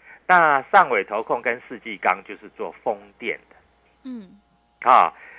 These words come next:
Speaker 1: 那硕和就是做节能的。那在这里，硕和如果会涨，那中美金会涨得更快，因为中美金它在这里又是矽晶圆最热题材的，它又是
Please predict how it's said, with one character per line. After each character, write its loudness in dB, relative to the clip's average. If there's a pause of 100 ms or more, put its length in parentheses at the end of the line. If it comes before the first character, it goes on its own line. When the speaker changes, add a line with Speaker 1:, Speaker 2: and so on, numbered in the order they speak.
(160)
Speaker 1:
那 2
硕 2
和 -4
就 -12
是 -18
做 -6
节 -10
能 -12 (140)
的。 -14 (840)
那 4 (280)
在 6
这 2
里， -4 (100)
硕 2
和 -2
如 -8
果 -2
会 -2
涨， -4
那 -8
中 -4
美 -2
金 -10
会 -8
涨 -10
得 -16
更 -6
快， -4
因 -20
为 -4 (100)
中 -4
美 -4
金 -12
它 -6
在 -4
这 -8
里 -12
又 -6
是 -18 (100)
矽 -18
晶 -18
圆 -10 (420)
最 2
热 0
题 -20
材 -16 (120)
的， -20 (800)
它 2
又 -4
是 -12